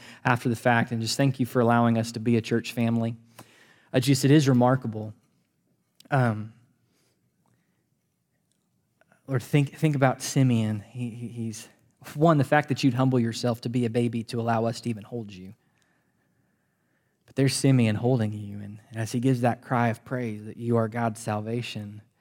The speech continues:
and he says, "A light to the Gentiles," Lord, he's, he's praising you for the fact that any of us in this room who are saved,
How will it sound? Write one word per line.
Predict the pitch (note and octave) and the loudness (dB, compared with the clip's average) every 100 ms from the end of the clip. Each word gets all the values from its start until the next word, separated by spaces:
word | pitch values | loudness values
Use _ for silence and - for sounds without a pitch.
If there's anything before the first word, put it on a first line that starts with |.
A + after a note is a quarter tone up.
| _ _ _ - | _ _ _ -18
and | |
he | G#2+ | -8
says, | B2 A2 | -6 -4
"A | |
light | G#2+ A#2+ B2 - | -4 -4 -4 -6
to | A2 | -12
the | G#2+ | -10
Gentiles," | - C3+ B2+ G#2+ G#2 G#2 G#2+ | -6 -4 -6 -10 -12 -14 -14
Lord, | A2 A2+ | -12 -10
he's, | B2 - | -10 -14
he's | B2 A#2+ | -12 -12
praising | - C3 C3+ A#2 | -4 -2 -2 -4
you | G#2+ G#2+ | -8 -8
for | A2+ | -10
the | G#2 | -12
fact | - A#2 A2 | -6 -4 -4
that | A2 | -6
any | A2 B2 | -6 -4
of | A#2 | -4
us | A2+ - | -6 -6
in | A2+ | -8
this | G#2+ | -8
room | A#2+ A#2+ A2 G#2 | -6 -6 -6 -10
who | G#2 | -14
are | G#2+ | -16
saved, | - B2+ A#2 G2+ G#2+ | -12 -10 -10 -12 -16